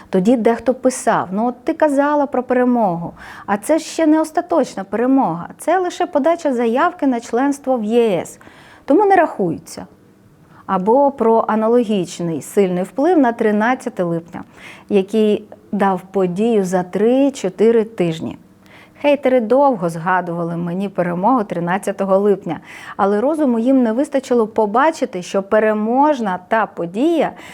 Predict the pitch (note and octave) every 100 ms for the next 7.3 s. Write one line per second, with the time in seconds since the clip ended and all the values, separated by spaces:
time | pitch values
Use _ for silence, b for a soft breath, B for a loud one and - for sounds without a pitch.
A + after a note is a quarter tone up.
0 | B G3+ G#3 G3 A3 B3+ B3 A#3 A3 G#3+
1 | G#3+ C4 D#4 - C4 C4 A3 F3+ - G3+
2 | G#3 G3+ F#3+ E3+ - - G3+ _ - C4+
3 | C4+ F4+ - - G#3 E3+ C3+ B B B
4 | G#3+ A3 G#3 - G#3+ G#3+ B3 A#3+ G#3+ F3+
5 | - E3 A#2 B B B B - G3 G3
6 | F#3+ F#3 F#3 G3+ G#3 D3+ E3 - F#3+ F3
7 | F3+ F3+